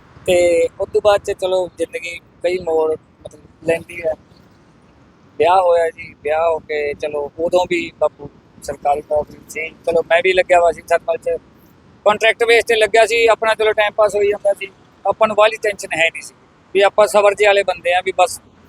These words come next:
ਵਧੀਆ ਖਾ ਲਈਏ, ਪਾ ਲਈਏ ਬਸ। ਉਸ ਤੋਂ ਬਾਅਦ ਜੀ ਥਰਮਲ ਬੰਦ ਹੋ ਗਿਆ। ਚਲੋ ਮੇਰਾ ਬੇਟਾ ਹੈ, ਉਹ ਇਸ ਟਾਈਮ ਅੱਠਵੀਂ ਕਲਾਸ 'ਚ।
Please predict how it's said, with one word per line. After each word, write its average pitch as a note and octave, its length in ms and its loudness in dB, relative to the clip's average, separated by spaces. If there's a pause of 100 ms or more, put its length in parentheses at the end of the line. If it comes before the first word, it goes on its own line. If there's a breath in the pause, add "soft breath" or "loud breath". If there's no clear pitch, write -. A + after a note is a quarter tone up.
(420)
ਵਧੀਆ A3 260 4
ਖਾ F#3+ 220 4
ਲਈਏ, G#3+ 220 -8 (100)
ਪਾ F3 160 2
ਲਈਏ F#3 220 -10 (180)
ਬਸ। - 280 -14 (1500)
ਉਸ G#3 140 2
ਤੋਂ A#3+ 140 4
ਬਾਅਦ A3+ 320 6
ਜੀ A3+ 380 -4
ਥਰਮਲ F#3+ 600 -6
ਬੰਦ F#3+ 180 0
ਹੋ G3 140 4
ਗਿਆ। F#3 200 4 (960)
ਚਲੋ F#3 340 0
ਮੇਰਾ F#3 200 0
ਬੇਟਾ F3 260 0
ਹੈ, F3+ 240 4
ਉਹ F3 140 0 (300)
ਇਸ D#3 80 -12
ਟਾਈਮ D#3+ 260 -10
ਅੱਠਵੀਂ F3 240 -16
ਕਲਾਸ D#3 220 -4
'ਚ। D3 160 -8